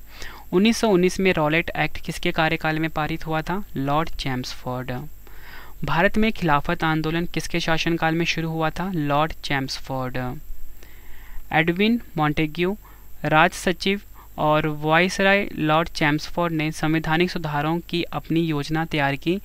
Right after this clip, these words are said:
जिसके कारण भारत सरकार अधिनियम डैश का अधि-, अधिनियमन हुआ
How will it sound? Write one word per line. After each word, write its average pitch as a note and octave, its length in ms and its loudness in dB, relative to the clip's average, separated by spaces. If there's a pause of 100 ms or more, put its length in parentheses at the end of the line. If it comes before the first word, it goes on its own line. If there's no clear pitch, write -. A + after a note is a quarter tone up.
(380)
जिसके F#3 300 0
कारण F3+ 380 2
भारत D#3 320 -2
सरकार D#3+ 380 0
अधिनियम D#3 480 2
डैश D3+ 400 0
का E3+ 280 0 (640)
अधि-, D#3+ 300 2 (200)
अधिनियमन D#3+ 920 0
हुआ F3 280 2